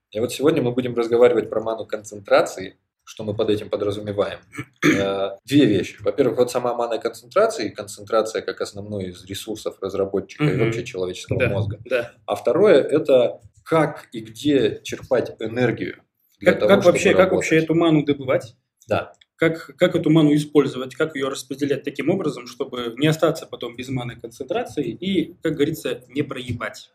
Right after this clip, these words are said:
Speaker 1: Обычно, да, кстати, в играх, если мана кончается, то может начать.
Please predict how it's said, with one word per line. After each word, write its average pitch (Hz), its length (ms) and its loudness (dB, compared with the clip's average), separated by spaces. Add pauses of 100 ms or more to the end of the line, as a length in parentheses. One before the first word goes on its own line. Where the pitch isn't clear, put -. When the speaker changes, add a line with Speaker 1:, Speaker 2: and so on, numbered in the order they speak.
Speaker 1:
Обычно, 135 460 -4
да, 113 180 2
кстати, - 300 -4
в - 120 -6
играх, 113 280 -2
если 107 280 -8 (220)
мана 110 380 -8
кончается, - 480 -4
то 101 100 -18
может 110 320 -14
начать. 110 300 -6